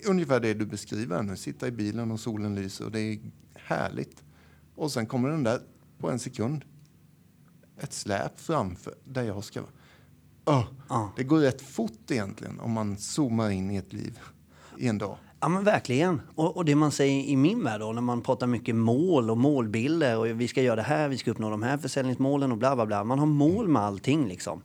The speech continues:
Speaker 1: Mm.
Speaker 2: Eh, jag jobbar, liksom, jag lever mycket med mål.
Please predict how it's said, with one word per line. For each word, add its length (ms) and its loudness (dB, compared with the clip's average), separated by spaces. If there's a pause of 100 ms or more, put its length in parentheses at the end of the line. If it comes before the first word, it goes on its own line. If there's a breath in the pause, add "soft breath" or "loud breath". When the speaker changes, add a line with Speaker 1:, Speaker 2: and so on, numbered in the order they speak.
Speaker 1:
Mm. 120 -10 (1000 loud breath)
Speaker 2:
Eh, 40 -14 (100)
jag 300 4
jobbar, 340 2 (100)
liksom, 460 -4
jag 240 2
lever 480 -2
mycket 280 -2
med 120 -2
mål. 480 0